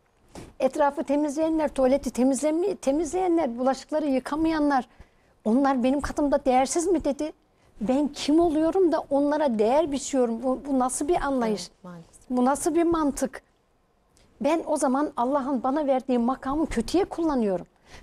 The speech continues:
Speaker 1: İnsanları ayırıyorum. Ne hakla, ne haddime.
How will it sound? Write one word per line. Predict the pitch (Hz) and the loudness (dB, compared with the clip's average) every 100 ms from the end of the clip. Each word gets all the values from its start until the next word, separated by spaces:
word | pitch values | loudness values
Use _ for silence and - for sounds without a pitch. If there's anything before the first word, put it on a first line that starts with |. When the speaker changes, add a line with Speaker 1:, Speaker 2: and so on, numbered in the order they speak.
| - - _ _ _ _ _ _ _ _ _ _ _ | -20 -20 _ _ _ _ _ _ _ _ _ _ _
Speaker 1:
İnsanları | 240 254 - 302 302 320 480 | 0 0 0 0 2 2 2
ayırıyorum. | 208 269 294 339 285 226 _ _ - - | 2 2 2 2 0 -4 _ _ -10 -2
Ne | 277 | -2
hakla, | 262 - 370 - 302 262 | -2 -4 -4 -2 -2 0
ne | 220 254 | 2 0
haddime. | 269 330 311 277 220 | 0 -4 0 0 2